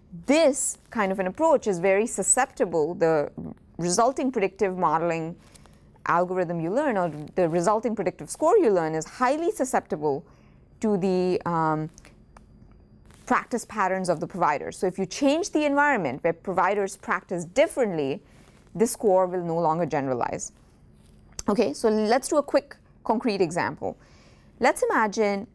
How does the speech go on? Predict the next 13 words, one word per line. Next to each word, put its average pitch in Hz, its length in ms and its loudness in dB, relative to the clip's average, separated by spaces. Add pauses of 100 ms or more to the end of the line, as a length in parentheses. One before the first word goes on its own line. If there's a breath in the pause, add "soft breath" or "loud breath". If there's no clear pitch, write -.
(380)
uh, 180 280 0
you 196 100 2
have 208 160 0
two 311 180 2
measurements 214 440 0
you're 180 100 2
tracking, 160 380 -4
temperature 269 580 0
and 180 140 0
white 170 160 2
blood 160 180 -2
cell 143 160 -4
count. - 240 -10